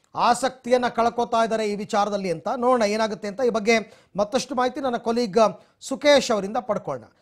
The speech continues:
ಸುಕೇಶ್, ಈಗ ಬಿಟ್‌ಕಾಯಿನ್ ಹಗರಣ ಅಂತಕ್ಕಂಥದ್ದು ಕಾಂಗ್ರೆಸ್ನವರ ಪಾಲಿಗೆ ಅತಿ ದೊಡ್ಡ ಅಸ್ತ್ರವಾಗುವ ಎಲ್ಲ ಸಾಧ್ಯತೆ ಇದೆ. ಯಾವಾಗ ಸೂಕ್ತ ದಾಖಲೆಗಳು ಸಿಕ್ಕಲ್ಲಿ ಮಾತ್ರ, ಬರೀ ಮಾತಲ್ಲಿ ಆರೋಪ ಮಾಡಿದ್ರೆ ಅದಕ್ಕೆ ಯಾವ ಬೆಲೆನೂ ಇಲ್ಲ.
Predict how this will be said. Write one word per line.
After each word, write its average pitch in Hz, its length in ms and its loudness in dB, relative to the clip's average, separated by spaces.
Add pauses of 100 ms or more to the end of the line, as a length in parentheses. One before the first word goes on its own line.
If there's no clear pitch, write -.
(180)
ಸುಕೇಶ್, 277 380 2
ಈಗ 262 100 2
ಬಿಟ್‌ಕಾಯಿನ್ 285 680 4
ಹಗರಣ 262 360 2
ಅಂತಕ್ಕಂಥದ್ದು 226 920 0 (500)
ಕಾಂಗ್ರೆಸ್ನವರ 269 800 2
ಪಾಲಿಗೆ 247 360 0
ಅತಿ 240 260 0
ದೊಡ್ಡ 220 360 2
ಅಸ್ತ್ರವಾಗುವ 254 680 0
ಎಲ್ಲ 233 260 2
ಸಾಧ್ಯತೆ 220 500 -4
ಇದೆ. 131 220 -10
ಯಾವಾಗ 240 440 4 (680)
ಸೂಕ್ತ - 520 0 (100)
ದಾಖಲೆಗಳು 269 760 4
ಸಿಕ್ಕಲ್ಲಿ 262 520 -2
ಮಾತ್ರ, 240 380 0 (560)
ಬರೀ 262 240 2
ಮಾತಲ್ಲಿ 269 500 4
ಆರೋಪ 254 340 4
ಮಾಡಿದ್ರೆ 240 280 0
ಅದಕ್ಕೆ 233 240 -2
ಯಾವ 240 320 8
ಬೆಲೆನೂ 226 440 0
ಇಲ್ಲ. 214 400 -4